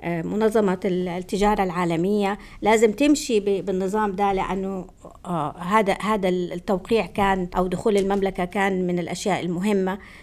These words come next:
آه، لينا كمملكة، إن إحنا نكون من جزء من العولمة اللي صايرة. ف-، فكان هذا هو أساسي أنا.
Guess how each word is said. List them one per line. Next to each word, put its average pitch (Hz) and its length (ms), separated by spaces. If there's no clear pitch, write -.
آه، 160 280
لينا 202 280
كمملكة، 190 500
إن 180 100
إحنا 190 220
نكون 185 340
من 185 120
جزء 233 300
من 190 160
العولمة 180 640
اللي 165 160
صايرة. 175 460
ف-، - 120
فكان 226 520
هذا 302 300
هو 277 240
أساسي 185 580
أنا. 139 100